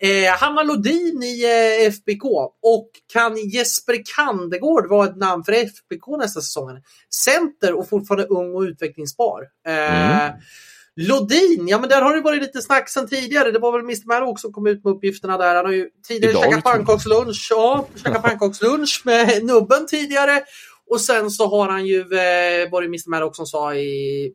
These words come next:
Speaker 1: upp-, uppgång idag att flera lag är ute efter honom. Bara Färjestad
Speaker 2: Mm.
Speaker 1: var väl ett.
Speaker 2: Han hade besök i Karlstad med. Eh,
Speaker 1: Åh.
Speaker 2: uppgav de.
Speaker 1: Mm.
Speaker 2: Så han
Speaker 1: Ja,
Speaker 2: har varit på
Speaker 1: då
Speaker 2: besök
Speaker 1: blir
Speaker 2: nu i Jönköping, käkat pannkakor med, i Jönköping med nubben. Nu är han i Karlstad och ska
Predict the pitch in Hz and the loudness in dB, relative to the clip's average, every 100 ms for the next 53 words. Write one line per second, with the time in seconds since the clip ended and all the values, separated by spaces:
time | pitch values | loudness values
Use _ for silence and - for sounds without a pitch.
0 | - 170 _ 185 170 - 156 156 214 - | -12 -18 _ -14 -12 -8 -6 -2 -2 -2
1 | - 175 180 156 139 131 135 135 120 117 | -6 -4 -2 0 -2 -2 -4 -8 -10 -12
2 | 123 110 117 127 139 127 - 170 165 - | -8 -8 -10 -10 -10 -8 -4 -2 -2 -6
3 | 160 - 196 - 95 95 113 - 98 127 | -8 -10 -10 -6 -4 0 0 2 2 2
4 | - - - - 98 82 92 _ - - | 0 -2 -2 0 0 0 -2 _ -20 -20
5 | _ - - 92 87 87 277 233 127 - | _ -12 -6 -2 0 2 4 2 -2 -6
6 | 110 - - 180 202 220 226 _ _ _ | -8 -2 0 2 2 0 -6 _ _ _
7 | _ _ _ _ - 170 98 117 - 156 | _ _ _ _ -8 -2 2 2 2 4
8 | 202 127 - - 120 120 127 98 98 135 | 6 6 4 2 2 4 4 2 -2 0
9 | 143 135 - 123 107 147 143 143 131 127 | -2 -2 0 0 0 0 -2 -2 0 -2
10 | 107 101 104 110 95 85 104 107 139 160 | -2 -4 -2 0 0 -2 0 0 0 0
11 | - 202 104 - 123 123 120 - 123 | 2 2 0 0 2 2 0 0 0